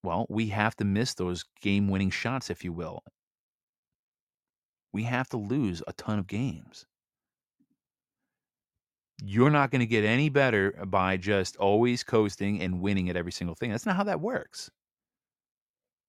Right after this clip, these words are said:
Like I've been reading in the, uh, training manual, the two thousand dash twenty-five, in yesterday's part five, I wanna say,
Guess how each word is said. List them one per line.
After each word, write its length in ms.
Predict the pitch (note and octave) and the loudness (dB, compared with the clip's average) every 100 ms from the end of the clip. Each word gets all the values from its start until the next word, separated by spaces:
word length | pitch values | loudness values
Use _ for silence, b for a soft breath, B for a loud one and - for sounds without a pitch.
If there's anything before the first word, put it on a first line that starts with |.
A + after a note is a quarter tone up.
| _ _ _ _ _ _ _ _ B B B | _ _ _ _ _ _ _ _ B B B
Like 160 | B2 C3+ | -2 2
I've 140 | B2+ | 4
been 120 | C3 | 6
reading 380 | B2 F3 G3 B2+ | 4 4 4 2
in 160 | A#2+ A2+ | 2 2
the, 300 | A2+ A2 A2 | 4 2 0
uh, 300 | G#2 G#2 G2 - _ _ _ | 2 2 2 -2 _ _ _
training 340 | - F3+ F#3+ | -2 0 4
manual, 480 | A2 F#2+ F#2+ G#2+ B2+ | 4 4 2 0 -2
the 260 | G#2+ G2 F#2 | 0 0 0
two 140 | - C3 | -4 -2
thousand 340 | A2+ G2 F#2 | 0 0 -2
dash 260 | F2+ F2+ - | -2 -4 -4
twenty-five, 800 | G#2+ G2 - D3+ F3 A#2+ B2+ - B B B B | -2 -2 -2 0 2 0 -2 -8 B B B B
in 240 | A2 G#2 G2+ | -2 2 4
yesterday's 460 | G#2 G2 G#2 G2 | 4 2 0 -2
part 320 | - - G#2+ - | -4 -4 -4 -4
five, 880 | - - _ _ - D#2 E2+ G#2+ | -18 -20 _ _ -14 -14 -10 -4
I 40 | A#2 | -2
wanna 180 | A#2+ A2+ | 0 0
say, 360 | - C#3+ F3 | 0 0 -2